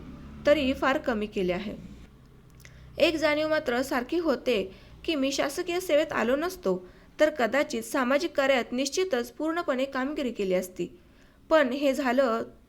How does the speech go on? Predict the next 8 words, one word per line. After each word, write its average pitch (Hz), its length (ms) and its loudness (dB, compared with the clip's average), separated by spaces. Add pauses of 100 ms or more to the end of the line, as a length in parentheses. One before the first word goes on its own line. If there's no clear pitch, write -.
(120)
जर 233 200 2 (120)
तर. 175 80 -2 (1300)
आमच्या 269 300 4
कुटुंबाच्या 320 600 0
वाटचालीकडे 220 720 0
मागे 226 300 0
वळून 311 220 0
पाहताना 294 540 -2